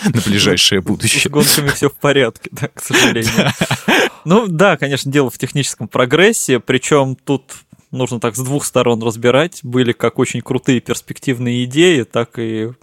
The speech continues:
Speaker 2: много очень пугающего. Ну, к последним я, конечно, отношу там первое применение ядерного оружия в сорок пятом году.
Speaker 1: Мгм,
Speaker 2: То есть
Speaker 1: мгм.
Speaker 2: это событие, которое, банально сказать, жестко изменило весь мир, ну и в частности мир искусства. Я вот еще в первом сезоне подкаста, который был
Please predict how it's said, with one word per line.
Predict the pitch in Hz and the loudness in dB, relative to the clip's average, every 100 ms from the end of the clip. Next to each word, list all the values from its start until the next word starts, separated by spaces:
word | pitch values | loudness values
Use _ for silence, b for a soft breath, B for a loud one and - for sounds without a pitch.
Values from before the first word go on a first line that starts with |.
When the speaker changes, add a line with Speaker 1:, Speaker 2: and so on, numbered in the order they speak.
| - | -16
Speaker 2:
много | - 127 117 | -4 0 0
очень | 117 - | -2 -4
пугающего. | - 135 131 160 170 - 120 - | -6 0 2 2 0 -6 -12 -14
Ну, | 165 | -16
к | - | -10
последним | - 123 131 117 107 | -6 -2 -2 -2 -8
я, | |
конечно, | - 117 107 - | -4 -4 -4 -6
отношу | 104 117 110 113 | -4 -4 -4 -8
там | - 120 | -12 -6
первое | - 127 113 | 0 2 2
применение | - 120 127 127 113 113 | 0 0 2 2 4 4
ядерного | 117 113 107 107 113 | 4 2 0 2 4
оружия | 151 180 135 | 4 2 0
в | |
сорок | - 120 - | 0 -4 0
пятом | 110 101 110 | -2 -2 -4
году. | 104 117 120 | 0 2 2
Speaker 1:
Мгм, | - 110 | 0 -4
Speaker 2:
То | - | -8
есть | - | -6
Speaker 1:
мгм. | 120 113 | -2 0
Speaker 2:
это | 117 | 2
событие, | 147 143 127 | 2 2 0
которое, | - 127 131 120 120 | -4 0 2 4 2
банально | 113 131 123 | 2 2 0
сказать, | 113 - 123 113 | -2 0 0 2
жестко | 143 - 127 | 0 0 -4
изменило | 120 135 135 123 113 113 | 0 0 2 2 2 2
весь | 123 127 - | 2 0 0
мир, | 185 254 | 0 0
ну | 151 | 0
и | 160 | 0
в | |
частности | - 143 - 123 131 | 2 0 0 -6 -2
мир | 135 127 | 2 2
искусства. | 127 - 214 - 143 120 | 0 -2 -2 -2 0 0
Я | 113 117 | 2 2
вот | 113 - | 0 -4
еще | - 120 | -6 -6
в | - - | -8 0
первом | 147 131 117 | 2 2 0
сезоне | 107 - 117 117 110 104 | -4 -6 -2 -2 -2 -6
подкаста, | - 117 - 320 - | -4 -2 -2 -4 -6
который | 135 113 107 - | -6 -6 -6 -8
был | - | -10